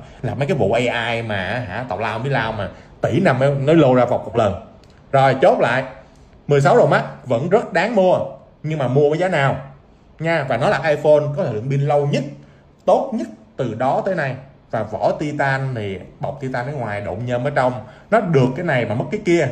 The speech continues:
Khi mà một cái cạnh viền á mà anh em bo cong như vậy nè, anh em rớt vào á, thì nó phải, nó v-, nó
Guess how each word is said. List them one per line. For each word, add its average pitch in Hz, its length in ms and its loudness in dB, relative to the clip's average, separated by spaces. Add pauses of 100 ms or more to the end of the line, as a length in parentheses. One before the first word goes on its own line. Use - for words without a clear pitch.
(360)
Khi 214 260 4
mà 151 120 2
một 123 160 0
cái 98 120 -6
cạnh 120 240 -2
viền 127 240 2
á 160 80 -2 (800)
mà 117 80 0
anh 127 60 2
em 156 140 2
bo 156 120 4
cong 151 220 -2
như 151 80 -2
vậy 123 200 2
nè, 107 100 -4 (160)
anh 147 120 -2
em 143 240 -2
rớt 226 300 0
vào 117 300 0
á, 135 100 -4
thì 110 100 -6
nó 156 60 -4
phải, 117 180 -6
nó 175 80 -2
v-, - 260 -6
nó 160 60 -2